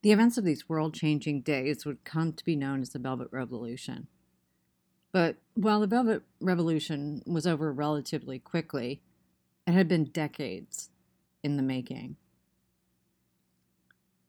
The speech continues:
So I want to say just a word here about why this particular revolution is so important to me. My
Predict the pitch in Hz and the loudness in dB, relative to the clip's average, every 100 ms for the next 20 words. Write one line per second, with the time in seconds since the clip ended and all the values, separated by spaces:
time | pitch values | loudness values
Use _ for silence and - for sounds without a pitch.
0 | _ _ _ _ _ _ _ - 226 302 | _ _ _ _ _ _ _ 2 4 6
1 | 269 - - 180 165 160 - 160 - - | 6 2 -2 2 4 2 -2 -6 -6 -2
2 | 160 156 160 156 - 139 135 139 - 151 | 0 0 0 -2 -4 -4 -4 -6 -2 2
3 | 151 151 147 _ _ _ - 160 - 156 | 4 2 -2 _ _ _ -4 -4 -2 -4
4 | - 175 160 143 139 - _ _ 151 143 | -2 -4 -2 -4 -6 -10 _ _ -2 0
5 | 147 143 143 160 139 - 139 - 156 147 | 0 -2 -4 -4 -6 -6 -6 -4 -2 -2
6 | - - 139 - 143 143 139 - - 143 | -6 -8 -6 -4 -6 -6 -10 -10 -10 -8
7 | 143 135 139 _ _ _ _ _ _ _ | -6 -8 -12 _ _ _ _ _ _ _
8 | _ _ _ _ _ _ _ _ _ _ | _ _ _ _ _ _ _ _ _ _
9 | _ _ _ _ _ _ _ _ _ _ | _ _ _ _ _ _ _ _ _ _
10 | 208 196 185 196 180 165 | 4 6 6 6 6 4